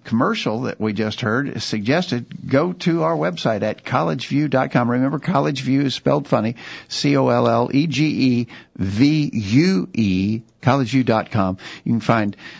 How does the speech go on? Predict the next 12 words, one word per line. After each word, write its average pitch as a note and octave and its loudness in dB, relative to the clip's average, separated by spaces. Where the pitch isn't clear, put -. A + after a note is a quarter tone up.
uh, G2+ -2
archives A2+ 0
of F#2 -6
past G#2+ 0
sermons, D3+ -2
uh, F2+ -2
archives A2 0
of G2+ -4
our G2 0
past A2 -2
bulletin B2 2
articles. A#2+ 0